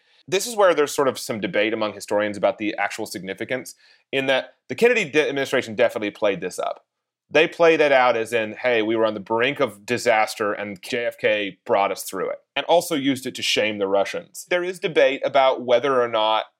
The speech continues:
it was as significant as an event as it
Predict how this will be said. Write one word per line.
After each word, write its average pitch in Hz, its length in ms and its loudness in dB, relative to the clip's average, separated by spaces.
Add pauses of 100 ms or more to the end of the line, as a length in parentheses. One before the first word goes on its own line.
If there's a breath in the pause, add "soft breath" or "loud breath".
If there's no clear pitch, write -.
(180)
it 143 160 -2
was 127 400 4
as 120 140 -6
significant 113 580 -2
as 104 160 -6
an 107 80 -8
event 101 540 -2
as 95 160 -2
it 95 100 -6